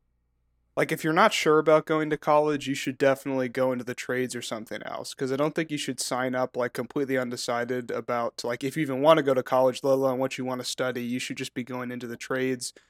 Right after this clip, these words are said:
You'll probably be happier there. You're probably gonna make more money if that's what you care about, and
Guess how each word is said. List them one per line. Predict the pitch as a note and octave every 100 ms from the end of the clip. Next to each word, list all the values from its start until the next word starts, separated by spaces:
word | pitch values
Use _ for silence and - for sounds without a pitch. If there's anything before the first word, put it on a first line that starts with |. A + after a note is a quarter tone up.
| _ -
You'll | B2+
probably | G3+ G#3+ F#3+
be | E3+
happier | E3 F3 E3+
there. | E3 E3 E3
You're | - B2+
probably | D3 D3
gonna | D3
make | C#3 C#3 C#3+
more | C3+
money | C3 C3 C3+
if |
that's | C3 B2+
what | B2+ -
you |
care | - B2+ B2
about, | B2 B2+ B2+ A#2+ -
and | B2 A#2